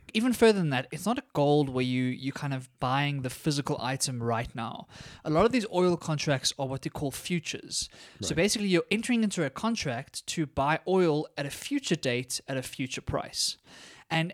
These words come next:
Speaker 1: as traders, a lot of the traders who are trading on oil,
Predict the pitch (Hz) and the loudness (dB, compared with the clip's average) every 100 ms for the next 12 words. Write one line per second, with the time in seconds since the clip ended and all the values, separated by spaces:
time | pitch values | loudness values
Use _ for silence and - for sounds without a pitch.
0 | - 196 185 - 226 277 165 127 165 165 | 2 4 4 0 2 2 0 0 -2 -2
1 | 156 185 220 - 208 196 185 175 190 - | 2 2 2 0 2 2 4 2 0 -2
2 | 185 196 214 165 131 123 120 123 | -2 0 0 -2 -2 -4 -2 -2